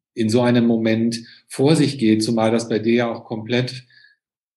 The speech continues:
ohne Vorbotschaft kam, beziehungsweise du hast mir im Vorgespräch erzählt,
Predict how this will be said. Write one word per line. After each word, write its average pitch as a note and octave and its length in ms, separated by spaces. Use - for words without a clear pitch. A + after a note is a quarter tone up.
ohne B2+ 540
Vorbotschaft B2+ 2000
kam, B2+ 480
beziehungsweise B2 1000
du A#2+ 180
hast - 540
mir B2+ 300
im A#2+ 100
Vorgespräch C#3+ 600
erzählt, C3+ 720